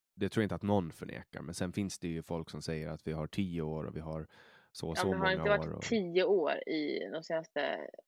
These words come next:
Speaker 2: fyrtio åren?
Speaker 1: Ja, så man har ju dra-, man har ju hållit på med den här alarmismen hur länge som helst.
Speaker 2: Ja.
Speaker 1: Eh, men det har ju att göra på att människor har v-, vunnit saker på det.
Speaker 2: Ja, men det kändes också
Speaker 1: Aftonbladet har
Speaker 2: lite
Speaker 1: sålt.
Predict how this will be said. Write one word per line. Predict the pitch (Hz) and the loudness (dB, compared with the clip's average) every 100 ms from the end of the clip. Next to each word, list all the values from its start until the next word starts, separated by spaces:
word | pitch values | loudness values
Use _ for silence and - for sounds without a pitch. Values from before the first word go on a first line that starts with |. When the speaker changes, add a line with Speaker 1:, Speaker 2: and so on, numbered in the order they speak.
| - - | -20 -10
Speaker 2:
fyrtio | 180 - - 196 | -8 -8 -4 0
åren? | 196 - - 202 _ _ _ _ _ _ | 2 0 -6 -10 _ _ _ _ _ _
Speaker 1:
Ja, | - 90 98 | 0 6 6
så | 101 | 6
man | 104 92 | 4 6
har | |
ju | 95 | 6
dra-, | 98 110 | 10 10
man | 87 92 | 8 4
har | 90 | 6
ju | |
hållit | 90 92 | 6 8
på | 131 123 | 10 10
med | 98 78 | 8 2
den | 82 | -2
här | 82 | 0
alarmismen | 82 90 95 - 78 | 2 2 0 0 0
hur | 85 | 2
länge | 78 82 | 2 0
som | - | -2
helst. | 87 - - - - - - | 2 2 0 -10 -10 -10 -4
Speaker 2:
Ja. | - - 80 | -2 0 0
Speaker 1:
Eh, | 78 78 - _ _ _ _ _ 107 | 0 -2 -8 _ _ _ _ _ 4
men | 110 | 8
det | |
har | 104 110 | 12 12
ju | 92 | 12
att | 90 | 12
göra | 85 80 78 | 8 6 2
på | 87 | 0
att | 80 | 2
människor | 92 85 - 80 | 4 2 2 0
har | 76 | 0
v-, | 76 - 95 | -2 -4 10
vunnit | 113 110 92 78 - 101 _ _ - | 10 12 6 0 -4 -8 _ _ -4
saker | - - - - | 0 0 -2 -8
på | - - | -6 -8
det. | - - _ _ _ | -8 -10 _ _ _
Speaker 2:
Ja, | 214 208 | 6 8
men | 208 | 8
det | 208 | 8
kändes | 220 214 | 8 6
också | 214 190 | 8 6
Speaker 1:
Aftonbladet | 170 87 - | 8 8 8
har | |
Speaker 2:
lite | 226 - | 6 6
Speaker 1:
sålt. | 90 180 | 6 6